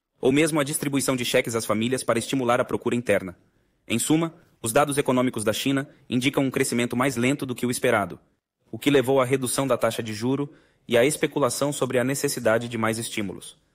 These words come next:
A inflação. A inflação também mostrou fraqueza, levantando preocupações sobre a procura interna e externa.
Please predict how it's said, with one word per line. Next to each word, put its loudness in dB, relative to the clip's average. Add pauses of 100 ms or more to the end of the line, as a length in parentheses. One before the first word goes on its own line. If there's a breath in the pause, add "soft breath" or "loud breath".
(180)
A -2
inflação. -2 (580)
A -2
inflação 0
também 2
mostrou 0
fraqueza, 0 (160)
levantando 2
preocupações -2
sobre 0
a 4
procura -2
interna 2
e -2
externa. -2